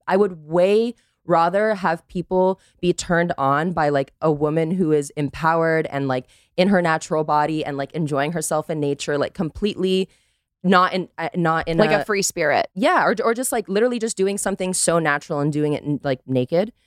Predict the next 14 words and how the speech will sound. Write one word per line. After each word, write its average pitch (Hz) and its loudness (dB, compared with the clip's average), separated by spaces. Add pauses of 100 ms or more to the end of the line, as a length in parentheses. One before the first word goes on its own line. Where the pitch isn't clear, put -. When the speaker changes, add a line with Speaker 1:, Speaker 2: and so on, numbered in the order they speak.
(600)
Speaker 1:
than 175 2 (460)
masturbating 170 0
to 170 -10
something 156 -2
on 143 -2
Pornhub 147 -2
that, - -6
where 143 2
it's, - -2
like, 135 0
they're, 143 0
they 143 2
literally 135 2 (240)
are 127 0